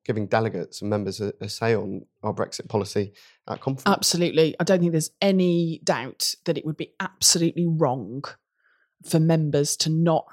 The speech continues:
Speaker 2: have a vote at conference. I really hope that, um, everybody, um, sees that and that delegates vote according to their conscience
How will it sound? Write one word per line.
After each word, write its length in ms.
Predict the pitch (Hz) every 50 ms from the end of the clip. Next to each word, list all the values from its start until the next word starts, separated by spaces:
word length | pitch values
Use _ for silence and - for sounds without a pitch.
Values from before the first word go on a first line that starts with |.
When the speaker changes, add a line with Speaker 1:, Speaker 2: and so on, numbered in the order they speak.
| - -
Speaker 2:
have 160 | 165 156 160
a 40 | 156
vote 580 | 151 147 110 95 92 147 - - - - - - _ _ _ _ _ _ -
at 160 | 160 - -
conference. 800 | - - 151 143 - - - 151 135 131 - - - - - - - _ - _ - _ _ _ _ - -
I 40 | 165
really 480 | 170 165 170 185 196 190 190 185 185
hope 420 | 175 160 170 151 151 - - - - - - _ _ -
that, 360 | - 143 143 - - - - - _ _ -
um, 420 | 143 151 143 139 143 151 123 - _ _ _ _ _ _ -
everybody, 920 | - 196 180 165 170 170 160 151 156 147 - 135 123 73 69 107 120 - _ _ _ _ - -
um, 260 | 147 135 120 123 - -
sees 460 | - - - 165 151 143 156 - -
that 420 | - 113 95 - - - - - - -
and 160 | - 151 147
that 100 | 139 -
delegates 440 | - 160 147 147 143 - - - -
vote 180 | - 139 131 -
according 340 | - - - 147 147 147 143
to 80 | -
their 120 | - 147 143
conscience 800 | - - 160 147 - - - - 143 117 - - - - -